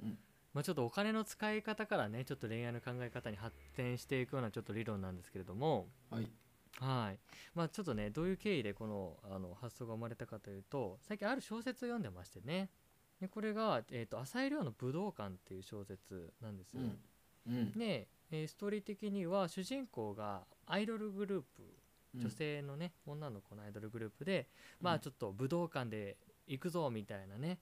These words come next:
Speaker 1: うん。
Speaker 2: えー、目標にしてて頑張ってますと。
Speaker 1: ラブライブ的なこと？
Speaker 2: あ、ラブライブって何？武道館目指してんの？
Speaker 1: いや、わかんない。
Speaker 2: ああ。<laughs> ごめん、ちょっとお、お互いにわか知識でね、話してしまいましたけど。
Speaker 1: 確かに。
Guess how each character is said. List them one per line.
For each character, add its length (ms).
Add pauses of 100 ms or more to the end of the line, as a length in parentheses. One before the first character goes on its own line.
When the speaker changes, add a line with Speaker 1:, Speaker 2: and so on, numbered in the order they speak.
(160)
Speaker 1:
う 60
ん。 40
Speaker 2:
え 420
ー、 20
目 220
標 260
に 100
し 60
て 100
て 120
頑 180
張 80
っ 60
て 120
ま 140
す 80
と。 180 (400)
Speaker 1:
ラ 120
ブ 80
ラ 100
イ 60
ブ 80
的 160
な 80
こ 60
と？ 200 (400)
Speaker 2:
あ、 80
ラ 140
ブ 100
ラ 80
イ 60
ブ 80
っ 20
て 100
何？ 140
武 120
道 80
館 120
目 140
指 100
し 60
て 80
ん 80
の？ 160 (360)
Speaker 1:
い 60
や、 60
わ 60
か 80
ん 60
な 100
い。 20 (460)
Speaker 2:
あ 200
あ。 1040
<laughs> 0 (640)
ご 60
め 60
ん、 20
ち 180
ょ 120
っ 40
と 100
お、 60
お 40
互 440
い 160
に 140
わ 100
か 120
知 120
識 180
で 80
ね、 200
話 220
し 20
て 60
し 100
ま 80
い 20
ま 100
し 80
た 60
け 80
ど。 240
Speaker 1:
確 160
か 60
に。 80